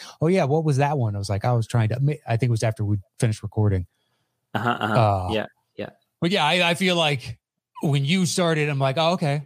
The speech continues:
Speaker 1: all right." And then it takes, it takes some of the pressure off, 'cause if you see two or three already there that you think are good, you're like, "Oh, okay, well, if I just add, like, one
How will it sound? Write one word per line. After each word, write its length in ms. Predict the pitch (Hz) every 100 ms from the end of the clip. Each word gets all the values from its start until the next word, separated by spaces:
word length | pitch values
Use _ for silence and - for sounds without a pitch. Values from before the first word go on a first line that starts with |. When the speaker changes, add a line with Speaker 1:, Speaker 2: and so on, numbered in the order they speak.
| -
Speaker 1:
all 80 | 160
right." 320 | 151 170 - -
And 120 | 143
then 80 | 147
it 80 |
takes, 180 | 196 190
it 340 | 202 214 247 -
takes 220 | 233 -
some 160 | 247
of 80 | 226
the 60 | 147
pressure 360 | 214 247 185
off, 160 | 151 123
'cause 140 | 135
if 100 | 131
you 120 | 123 147
see 500 | - 226 190 123 - _ _ _ -
two 160 | 220
or 100 | 185
three 360 | 147 135 160 226
already 400 | 151 156 175 214
there 240 | 160 190
that 180 | 180 123
you 140 | 131 113
think 180 | 160
are 100 | 131
good, 340 | 101 127 214 - _ _ _ _ _ _ _ -
you're 100 | 165
like, 100 | 156
"Oh, 140 | 220
okay, 160 | 214 139
well, 140 | 139
if 80 | 139
I 80 | 233
just 180 | 135 147
add, 160 | 175
like, 140 | 127 113
one 540 | 120 160 147 123 107